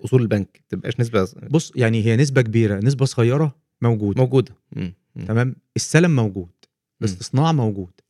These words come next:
Speaker 2: البنك بيستسهل. بيستسهل ليه؟ لان انت بتستسهل. انما كل ما تضغط على البنك
Speaker 1: هيجي
Speaker 2: كل ما
Speaker 1: معاك.
Speaker 2: يطلع.
Speaker 1: مم.
Speaker 2: يعني م-، هقول لك مثلًا من اربع خمس سنين ما كانش عندنا، آه، مايكرو فاينانس، آه، اسلامك.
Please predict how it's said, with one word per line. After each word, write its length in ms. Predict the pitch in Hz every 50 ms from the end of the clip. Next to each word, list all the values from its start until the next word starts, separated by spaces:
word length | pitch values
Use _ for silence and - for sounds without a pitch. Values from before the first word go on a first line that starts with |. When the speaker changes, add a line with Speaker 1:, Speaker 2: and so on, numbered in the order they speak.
| _ _ _ _ _ _ _ _ _ _ -
Speaker 2:
البنك 420 | 127 123 110 143 160 175 139 147
بيستسهل. 600 | 123 120 113 - - 127 113 - - - 101 90 87 _ _ _ _ _ _ _ _ _ _ _ _ -
بيستسهل 540 | 120 113 101 - - 151 165 - - 156 139
ليه؟ 260 | 127 131 143 147 -
لان 280 | 117 113 110 123 120 135
انت 180 | 170 170 -
بتستسهل. 600 | 127 - - 107 - - 101 98 - - - - _ _ _ _ _ _ _ _ _ _ _ -
انما 180 | 113 120 123 120
كل 300 | - - 175 190 180 165
ما 100 | 143 131
تضغط 300 | - 165 147 147 151 143
على 100 | 120 123
البنك 380 | 120 131 156 165 156 - - - -
Speaker 1:
هيجي 160 | 123 127 139
Speaker 2:
كل 80 | 131
ما 60 | 113 107
Speaker 1:
معاك. 140 | 98 101
Speaker 2:
يطلع. 160 | 104 - 98 87 - _ _ -
Speaker 1:
مم. 100 | 104 98
Speaker 2:
يعني 360 | 120 117 120 117 123 117 - -
م-، 120 | 131 123
هقول 240 | 110 110 127 - 135
لك 140 | 135 131 -
مثلًا 300 | 123 - 120 110 107 107
من 200 | 107 110 113 113 - -
اربع 200 | 147 170 160 170
خمس 320 | 156 - 170 170 165 - -
سنين 280 | 139 147 170 190 190 185 _ _ _ _ _ _ -
ما 60 | 113
كانش 240 | - 151 151 - 135
عندنا، 460 | 120 120 127 131 135 127 120 - 110 107 104 104 104
آه، 40 | 104
مايكرو 380 | 107 113 123 127 - - 120
فاينانس، 540 | 101 - 107 104 110 113 117 117 - - - _ _ _ _ _ _ -
آه، 800 | 98 101 98 98 98 98 98 98 98 98 98 98 - - -
اسلامك. 480 | - - - 110 107 101 95 - - -